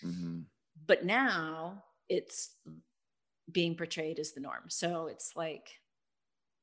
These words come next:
Speaker 2: that's,
Speaker 1: Yeah.
Speaker 2: I, that, that's the, one of the biggest impacts. There's another,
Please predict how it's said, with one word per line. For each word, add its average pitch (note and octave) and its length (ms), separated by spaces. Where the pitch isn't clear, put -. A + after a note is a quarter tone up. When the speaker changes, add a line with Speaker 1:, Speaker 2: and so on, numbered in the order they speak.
Speaker 2:
that's, G3+ 200
Speaker 1:
Yeah. C3 80
Speaker 2:
I, E3+ 220
that, G3 280
that's G3+ 220
the, G#3 140
one F#3 180
of F3+ 60
the E3+ 80
biggest E3 260
impacts. D#3 300
There's G#3 160
another, A#3 360